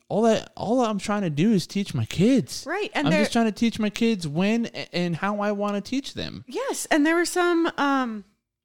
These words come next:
Speaker 2: some parents that got involved, had a meeting with their local assembly, uh, assembly person, and the lo-, their local assembly person said to them, "I don't understand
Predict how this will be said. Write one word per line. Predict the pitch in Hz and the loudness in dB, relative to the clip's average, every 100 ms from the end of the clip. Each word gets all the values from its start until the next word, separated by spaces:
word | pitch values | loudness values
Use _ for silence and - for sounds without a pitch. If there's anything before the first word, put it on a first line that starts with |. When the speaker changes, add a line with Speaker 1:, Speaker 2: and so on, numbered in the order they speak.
| _ - | _ -10
Speaker 2:
some | 220 247 277 | -4 0 0
parents | 277 320 330 | 0 0 0
that | 285 233 | -2 -2
got | 254 277 | 0 0
involved, | 247 220 254 254 | -2 0 0 -2
had | 233 233 | -4 -2
a | |
meeting | 247 240 262 | -2 -2 -2
with | 247 226 | -2 -4
their | 208 | -4
local | 208 214 240 214 | -4 -4 -4 -6
assembly, | 202 185 214 247 - _ _ _ _ | -6 -6 -4 -4 -6 _ _ _ _
uh, | 196 202 - | -6 -4 -4
assembly | - 180 196 208 269 | -8 -6 -4 -2 -4
person, | 294 285 - 349 392 _ _ _ _ _ _ _ - | -4 -6 -4 -6 -6 _ _ _ _ _ _ _ -4
and | 262 | 0
the | 294 | 0
lo-, | 294 269 - | 2 0 0
their | 226 285 294 | 0 2 2
local | 285 254 311 427 440 | 0 0 -2 0 -2
assembly | 453 330 285 247 | -2 -2 -2 -2
person | 240 233 220 214 208 | -4 -6 -4 -6 -4
said | 254 247 | -6 -6
to | 302 | -6
them, | 233 165 170 - _ _ _ _ _ _ _ _ | -4 -4 -8 -14 _ _ _ _ _ _ _ _
"I | 202 240 320 | 0 0 -2
don't | 294 320 320 | -2 -2 -2
understand | 302 339 - - 233 196 175 180 | -4 -6 -8 -2 -2 0 -2 -6